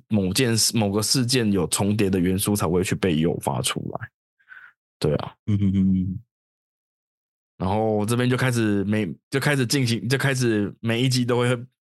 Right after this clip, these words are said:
Speaker 1: 异常沉重的地方，就是身心灵这种替代方式，然后如果任何疾病跟症状的话，请寻求正当的医疗管道。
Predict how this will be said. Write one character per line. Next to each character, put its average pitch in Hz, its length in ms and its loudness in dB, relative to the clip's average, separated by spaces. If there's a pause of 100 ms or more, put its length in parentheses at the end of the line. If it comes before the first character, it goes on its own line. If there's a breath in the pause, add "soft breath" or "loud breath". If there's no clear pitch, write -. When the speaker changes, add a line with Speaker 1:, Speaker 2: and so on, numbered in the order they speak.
(220)
Speaker 1:
异 156 120 2
常 117 200 0
沉 117 200 0
重 120 140 0
的 110 80 0
地 110 160 0
方， 104 160 0
就 107 100 2
是 107 340 0 (420 loud breath)
身 131 120 0
心 135 180 2
灵 127 80 2
这 113 80 -2
种 113 140 0
替 120 160 -2
代 110 180 2
方 98 240 -2
式， 101 220 0
然 90 160 0
后 98 380 0
如 110 140 0
果 110 120 0
任 113 140 0
何 104 140 0
疾 101 180 -2
病 107 160 0
跟 107 180 0
症 104 180 0
状 98 160 -2
的 92 80 -2
话， 95 180 0
请 85 200 0
寻 92 160 0
求 98 240 0
正 104 140 -2
当 98 100 0
的 85 100 0
医 90 120 0
疗 90 180 0
管 - 160 -4 (100)
道。 - 240 -6